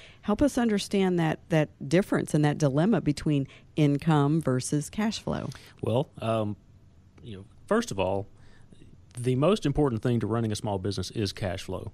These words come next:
Speaker 2: Okay, if you can't pay your suppliers, if you can't pay your rent, if you can't pay your utilities,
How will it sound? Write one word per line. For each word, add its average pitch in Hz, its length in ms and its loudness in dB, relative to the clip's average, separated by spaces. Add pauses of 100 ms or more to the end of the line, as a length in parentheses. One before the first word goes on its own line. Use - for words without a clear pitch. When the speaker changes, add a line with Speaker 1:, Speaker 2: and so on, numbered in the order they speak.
(380)
Speaker 2:
Okay, 95 260 -6
if 95 120 -12
you 110 80 -8
can't - 260 -4
pay 151 120 0
your 147 100 0
suppliers, 107 560 -2
if 98 140 -10
you 95 100 -4
can't - 320 -8
pay 123 140 -2
your 113 160 -2
rent, 98 240 -2
if 98 100 -10
you - 60 -12
can't - 240 -8
pay 107 100 -4
your 101 140 -2
utilities, 107 580 -2